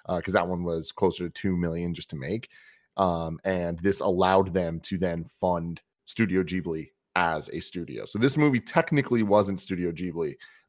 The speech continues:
but the money made from it allowed them to create it. So it's kind of retconned in, um, as being part of the canon, uh, because that makes sense. And yeah, runtime of one hour,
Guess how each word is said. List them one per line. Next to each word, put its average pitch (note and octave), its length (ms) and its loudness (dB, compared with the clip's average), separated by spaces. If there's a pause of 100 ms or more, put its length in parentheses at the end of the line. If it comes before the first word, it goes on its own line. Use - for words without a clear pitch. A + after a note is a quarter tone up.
but G#2 380 4
the F2+ 400 4
money G#2 360 4
made G2 300 0
from G2+ 300 4
it F2 100 -4
allowed F2+ 480 2
them D#2+ 200 -2 (120)
to F#2 140 -2
create F2 440 -4
it. - 200 -8
So F2 300 2
it's F#2+ 220 -4
kind A2 180 2
of E2+ 80 -2
retconned F#2 560 0
in, E2 320 -6 (420)
um, D2+ 440 0 (160)
as G2 140 0
being F2+ 240 -2
part F#2+ 200 2
of D#2 60 -6
the E2 80 -2
canon, G2 420 0 (420)
uh, D#2+ 180 -2
because - 200 -12
that C2 100 -8
makes C#2 200 -12
sense. C#2+ 320 -8 (520)
And F#2 600 2
yeah, C3 140 8
runtime G#2 500 4
of F2 460 0
one G#2 160 2
hour, F#2+ 440 4